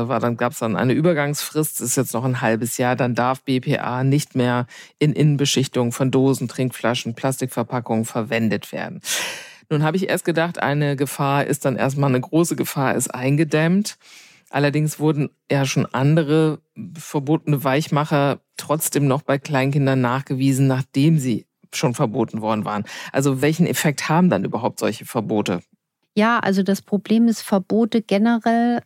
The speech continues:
Speaker 2: ähm, sind sowieso immer ein zweischneidiges Schwert. Vor allen Dingen gerade in dieser Sache, wenn es nicht adäquat kontrolliert wird. Und vor allen Dingen wissen wir inzwischen, dass B P A nur ein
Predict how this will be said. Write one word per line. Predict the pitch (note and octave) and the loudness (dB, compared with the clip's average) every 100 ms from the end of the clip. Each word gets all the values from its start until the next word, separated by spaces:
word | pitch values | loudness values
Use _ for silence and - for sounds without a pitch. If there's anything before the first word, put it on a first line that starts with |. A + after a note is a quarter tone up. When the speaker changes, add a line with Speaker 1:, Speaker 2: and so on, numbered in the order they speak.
| - | -2
Speaker 2:
ähm, | G#3 G#3 G#3+ G#3+ G3+ | 2 4 4 4 2
sind | - G#3 | 2 0
sowieso | G3 G3 F#3+ A3 - | 2 2 2 2 2
immer | G3+ F#3+ G3 _ - | 2 2 0 _ -8
ein | - | -4
zweischneidiges | - - F#3+ G#3+ - G3 F#3+ F#3 F3 | -4 0 2 2 2 2 2 2 0
Schwert. | - - G#3 G3+ G#3+ - - _ _ _ | -2 0 4 4 2 -2 -20 _ _ _
Vor | _ - - | _ -4 0
allen | G3+ A3 | 2 4
Dingen | G#3+ G#3 | 4 2
gerade | - G3 G3 | 0 0 2
in | - F#3+ | 0 0
dieser | F#3 A3 A3+ G#3 | 0 2 2 2
Sache, | G#3 G3+ G#3+ G#3+ - _ _ _ _ _ _ _ | 0 0 0 0 -4 _ _ _ _ _ _ _
wenn | G3 G3 G3 | 0 2 2
es | F#3+ - | 0 2
nicht | G3+ G3 - - | 2 2 -6 -4
adäquat | G3+ G3+ G3+ - G3+ F#3 G3 - | -2 0 -2 -2 0 0 0 -6
kontrolliert | - G#3 F#3 F#3 F#3+ E4+ - - | 0 0 2 0 4 2 2 -4
wird. | - D3+ - - _ _ | -4 -4 -8 -18 _ _
Und | G#3+ C4 C4 | 2 2 2
vor | - F#3+ | 0 0
allen | G3+ A3+ | 2 4
Dingen | G3+ F#3+ | 4 2
wissen | G#3+ A3+ G3+ | 0 2 2
wir | F#3+ | 2
inzwischen, | F#3 F3 - C4+ - G#3+ B3+ - _ _ - | 0 -4 0 0 2 2 2 -2 _ _ 0
dass | G3+ | 0
B | - G3+ G3+ | 2 0 2
P | G#3 G3 - | 2 0 0
A | F#3+ G#3 | 0 4
nur | G3+ G3 - - | 4 2 -2 -2
ein | G3+ B3+ B3 G3 | 2 6 6 4